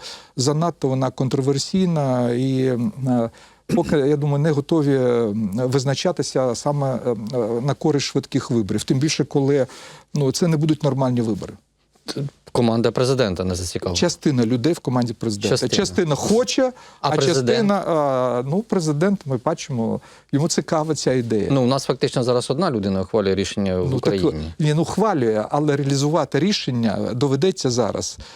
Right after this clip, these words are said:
Speaker 1: Навіть при Єрмаку вони не могли всі рішення реалізувати. А зараз, коли Єрмака немає, коли,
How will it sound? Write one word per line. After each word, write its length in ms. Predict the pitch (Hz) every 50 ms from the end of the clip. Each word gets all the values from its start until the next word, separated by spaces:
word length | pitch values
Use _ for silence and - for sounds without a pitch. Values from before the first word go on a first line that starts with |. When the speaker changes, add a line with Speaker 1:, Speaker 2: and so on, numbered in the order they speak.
| - -
Speaker 1:
Навіть 300 | - 170 185 185 - -
при 120 | - 202 196
Єрмаку 440 | 190 180 170 190 202 - - 165
вони 220 | 131 127 131 139 139
не 100 | 139 143
могли 260 | 143 143 147 208 208
всі 200 | - - - 139
рішення 380 | 139 156 147 - 151 139 135 131
реалізувати. 760 | 135 131 123 120 120 127 123 107 101 90 - - - - - - - - - - - -
А 140 | - 151
зараз, 500 | 143 147 190 196 196 185 156 - - - -
коли 200 | - 160 151 151
Єрмака 420 | 151 151 151 160 151 - - 160
немає, 560 | 160 165 160 131 123 127 120 120 123 131 143 151 - - - - - - _ _
коли, 520 | - 180 165 165 180 180 175 170 156 143